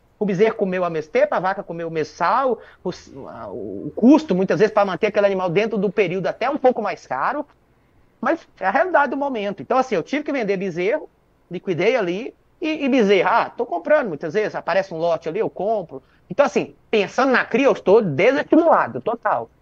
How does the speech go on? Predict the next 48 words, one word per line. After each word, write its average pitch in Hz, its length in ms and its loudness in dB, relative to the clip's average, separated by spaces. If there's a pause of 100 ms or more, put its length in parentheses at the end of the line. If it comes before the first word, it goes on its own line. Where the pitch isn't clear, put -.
Mas 185 160 -4
pensando 233 380 -4
numa 233 100 -4
estratégia 175 500 -4
de 143 80 -10
longo 151 300 -6
prazo, 202 360 -2
a 127 40 -8
gente 131 120 -10
vai 147 100 -4
ter 156 120 -6
que - 80 0
adotar 285 400 2
ela. 165 400 2 (1000)
E 190 160 0
assim, 220 320 0
os 202 160 2
grandes, 190 480 2
quem 202 160 -8
tá 214 200 0
no 214 100 -10
setor, 208 440 -2
que 196 100 -18
tem, 190 120 -12
muitas 190 240 -8
vezes 202 140 -6
consegue 202 380 -6
trazer 196 260 -4
o 196 60 -2
dinheiro 185 260 -4
de 175 60 -6
uma 170 80 -6
soja, 151 400 0
do 160 100 -6
milho, 175 400 -6 (240)
ou 208 140 6
de 190 80 4
outro 220 160 2
local, 175 420 0 (160)
vai 208 340 2
tá 240 140 0
fazendo 196 440 -2
o - 20 -6
que 214 120 -10
muitos 214 360 -6
não 214 160 -4
quer 214 180 -2
fazer. 151 420 -2